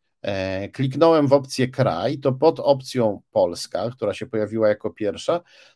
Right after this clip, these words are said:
pojawiła się też opcja Russian Federation, czyli Federacja Rosyjska, czyli to nie jest tak, że w-, wystawcy z Rosji są automatycznie e, odrzucani.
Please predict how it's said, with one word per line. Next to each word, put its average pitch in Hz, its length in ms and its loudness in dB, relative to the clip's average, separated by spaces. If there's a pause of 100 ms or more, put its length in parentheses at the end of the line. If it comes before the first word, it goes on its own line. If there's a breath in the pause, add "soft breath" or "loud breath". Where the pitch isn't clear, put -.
(120)
pojawiła 156 560 4
się 131 140 -4
też 135 200 -4
opcja 135 440 2
Russian 120 420 0
Federation, 131 840 2
czyli 110 260 -8
Federacja 123 600 2
Rosyjska, 135 600 -2
czyli 123 360 -4 (360 loud breath)
to 123 120 0
nie 170 160 2
jest 160 260 2
tak, 107 240 0
że 107 320 -2
w-, 110 580 -12
wystawcy 120 560 0
z - 80 -8
Rosji 110 340 -6
są 104 280 -4
automatycznie 101 920 -6 (520)
e, 95 320 -8 (460)
odrzucani. 110 880 -2